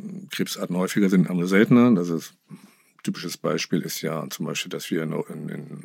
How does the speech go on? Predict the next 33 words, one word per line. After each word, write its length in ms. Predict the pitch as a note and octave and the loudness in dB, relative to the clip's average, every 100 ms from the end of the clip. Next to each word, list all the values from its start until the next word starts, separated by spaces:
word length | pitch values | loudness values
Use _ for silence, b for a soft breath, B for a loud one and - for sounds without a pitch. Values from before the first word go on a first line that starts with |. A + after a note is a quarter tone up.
| - - | -14 -6
Europa, 720 | D#2+ E2 G2+ A#2 A2 A2 E2+ | -2 2 4 6 6 4 -2
in 260 | D#2+ D#2+ | -4 0
westlichen 440 | F2 - F#2 - F2 | 0 2 0 2 2
Nationen, 380 | F2 G2+ G2+ | 2 4 4
haben 160 | F2+ F2 | 4 0
wir 120 | E2+ | -2
sehr 160 | D#2+ D#2+ | -2 -4
viel, 400 | - E2 - - - - - _ - | -2 -4 -4 -10 -8 -8 -8 _ 0
relativ 280 | G2 G#2+ - | 2 4 2
häufig 260 | F#2 F#2 - | 2 0 -2
Darmkrebs. 640 | F2+ G#2+ - B2 - - B B B B B B B | 2 2 4 0 0 -12 B B B B B B B
Wenig 320 | F#2 G2 A2+ | 8 10 10
Magenkrebs. 480 | G2 G2 A2 A#2+ - | 8 6 6 4 2
In 100 | F#2 | 2
Asien 240 | F#2 G2+ F#2+ | 6 8 6
ist 100 | F#2+ | 8
umgekehrt. 560 | G2+ - - A2+ A2+ | 4 2 -4 -4 2
Die 80 | G2 | 2
haben 160 | F#2 F2+ | 4 4
mehr 120 | F#2 | 4
Magenkrebs 720 | F2+ F#2 A2 G2+ G#2 - - - | 4 2 2 2 0 -2 -10 0
und 120 | F#2+ | 2
weniger 320 | F2+ G2 G2+ | 4 4 4
Darmkrebs. 540 | F#2+ G2+ A2+ - B2+ - | 6 6 4 4 2 2
Und 140 | F#2 | 2
die 480 | F#2 F2 - _ F#2 | 2 -2 -8 _ -8
sind 160 | F2+ - | -6 -4
beim 260 | D#2+ E2 | -2 0
Magenkrebs 500 | E2+ E2+ F#2 - - | 0 0 -2 -4 -6
gibt's 180 | F2 - | -10 -10
Vor-, 360 | - F2+ F2+ - | 0 0 0 -4
Vorsorgeuntersuchungen, 1000 | - F2+ F#2 F#2+ E2+ F2+ F2 F2+ G2 - B B B B - | -4 0 2 2 2 0 -2 0 -2 -2 B B B B -2
Früherkennungsuntersuchungen. 1300 | G2+ F#2+ F2+ F#2 - G2 F#2+ - F#2+ G2 F#2+ G2 | 0 4 4 4 2 0 0 -2 -4 2 4 4